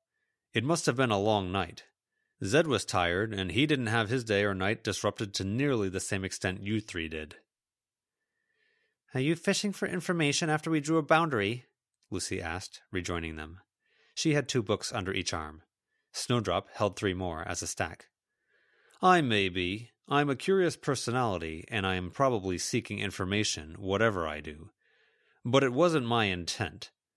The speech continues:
I'm thoroughly enjoying your presence at my school. I do enjoy my refined pet students,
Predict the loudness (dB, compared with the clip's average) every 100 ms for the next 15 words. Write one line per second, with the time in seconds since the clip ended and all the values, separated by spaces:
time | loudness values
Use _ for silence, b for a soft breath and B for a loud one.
0 | b b 0 2 4 4 4 2 2 0
1 | -2 2 4 2 0 -4 -4 0 0 0
2 | -4 -6 -4 -6 -6 -2 -2 -4 -10 _
3 | _ _ _ _ 2 4 4 2 2 2
4 | 2 4 2 0 0 -2 -2 0 2 0
5 | 0 0 0 -2 -4 -6 -6 -8 -10